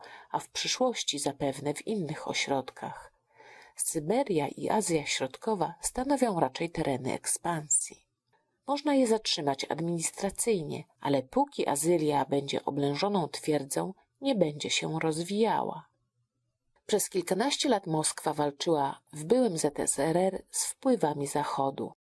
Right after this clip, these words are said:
Były kolorowe rewolucje, były kontrrewolucyjne działania rosyjskie. Teraz jednak można mówić już o wojnie na dwa fronty.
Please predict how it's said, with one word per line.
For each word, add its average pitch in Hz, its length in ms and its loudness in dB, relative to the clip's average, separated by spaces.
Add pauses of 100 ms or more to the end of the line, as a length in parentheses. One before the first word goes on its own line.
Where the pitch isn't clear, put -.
(300)
Były 165 380 2 (180)
kolorowe 151 540 2
rewolucje, 196 720 2
były 247 380 4 (100)
kontrrewolucyjne 151 1400 0
działania 143 420 2
rosyjskie. 165 840 0 (340)
Teraz - 380 2
jednak 135 420 0
można 156 300 2
mówić 151 460 0
już 147 240 -2
o - 60 2
wojnie 165 460 2
na 127 120 0
dwa 151 180 0
fronty. 165 640 -2